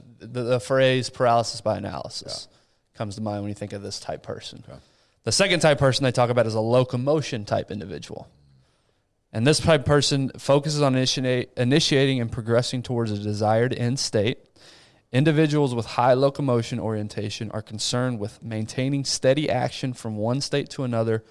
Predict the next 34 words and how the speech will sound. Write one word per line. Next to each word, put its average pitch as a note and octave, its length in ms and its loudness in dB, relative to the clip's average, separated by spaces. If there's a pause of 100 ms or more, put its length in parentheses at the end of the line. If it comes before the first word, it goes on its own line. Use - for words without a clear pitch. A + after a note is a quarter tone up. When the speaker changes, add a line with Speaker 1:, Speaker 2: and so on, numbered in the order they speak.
(280)
Speaker 1:
without A2 380 -2
distraction. - 640 -8 (540)
These C3+ 240 6
individuals A#2 680 -2
are A2+ 120 -4
less B2+ 400 -2
likely G2+ 400 -8
to - 60 -14
procrastinate. - 680 -16
Speaker 2:
Mm. - 360 -20 (160)
Speaker 1:
So - 140 -12
this B2 140 2
is C3+ 80 0
the B2+ 80 4
type A#2+ 240 2
of G#2+ 80 -10
person, A#2 320 0
they're G2+ 120 -4
a G2+ 60 -10
go-getter. C3+ 800 2 (240)
They're A2+ 80 -6
somebody A2 360 0
who G#2 100 -2
just G2+ 320 -4
gets A2+ 220 -2
after C3+ 420 2 (120)
it, - 140 -8 (200)
and G#2 100 -14
they G#2 80 -8
want G#2+ 240 -8
forward A#2+ 400 -4
motion G#2 580 -6 (600)
constantly. G2 840 -8
Speaker 2:
Mm. D2+ 280 -20